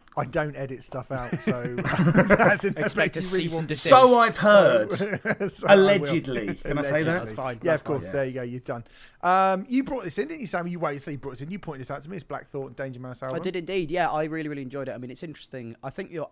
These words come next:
Speaker 3: absolutely right to say that the Marlowe album, I think, kind of, from a sonic perspective, has a kinship with it, with that warm analog. Um, I definitely preferred this to the Marlowe album myself. Um, this isn't one I've gone back to loads, and I think part of that is this year's definitely been a kind of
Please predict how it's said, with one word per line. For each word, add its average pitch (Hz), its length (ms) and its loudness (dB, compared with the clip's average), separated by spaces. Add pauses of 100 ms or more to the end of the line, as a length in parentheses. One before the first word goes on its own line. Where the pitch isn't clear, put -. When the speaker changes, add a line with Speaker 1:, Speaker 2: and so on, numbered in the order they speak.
Speaker 3:
absolutely 123 460 -10
right 117 220 -8
to - 80 -18
say 117 220 -12
that 117 140 -16
the 117 60 -18
Marlowe 117 400 -8
album, 104 360 -10
I 113 120 -14
think, 110 360 -18 (480)
kind 127 220 -10
of, 104 100 -14 (240)
from 135 160 -14
a - 20 -12
sonic 131 300 -8
perspective, - 360 -16
has 113 140 -12
a 107 40 -16
kinship 110 480 -16
with 101 140 -16
it, 101 140 -14
with 110 140 -18
that 107 160 -14
warm 104 300 -12
analog. 95 400 -14 (320)
Um, 127 320 -4
I 139 100 -2
definitely 113 480 -10
preferred 110 400 -14 (140)
this 113 280 -14
to - 120 -18
the 113 80 -14
Marlowe 110 320 -6
album 101 240 -12
myself. 123 720 -12
Um, 117 320 -8 (340)
this 143 160 -8
isn't 220 180 -6
one 170 140 -6
I've 147 160 -6
gone 135 180 -6
back 131 200 -8
to 113 200 -14
loads, 117 520 -8
and 110 100 -14
I - 20 -12
think - 280 -16
part 127 260 -8
of 101 100 -18
that 101 180 -12
is 98 180 -16
this 123 200 -16
year's 113 180 -12
definitely 101 340 -16
been 104 160 -16
a 95 100 -14
kind 98 220 -18
of 98 80 -18